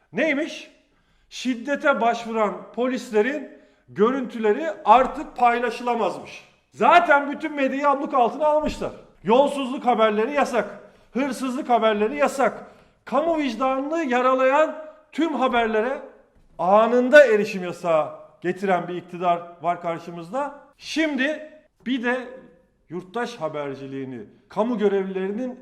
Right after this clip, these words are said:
işlediği suçları cep telefonuyla kaydedip yurttaşlarıyla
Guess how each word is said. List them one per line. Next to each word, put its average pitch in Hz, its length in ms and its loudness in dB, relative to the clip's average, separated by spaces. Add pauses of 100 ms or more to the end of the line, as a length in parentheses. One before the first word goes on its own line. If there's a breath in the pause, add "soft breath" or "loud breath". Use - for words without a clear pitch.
işlediği 196 540 -8
suçları 202 560 -8
cep - 320 -4
telefonuyla 202 640 -2
kaydedip 220 760 0 (240 soft breath)
yurttaşlarıyla 208 1160 -2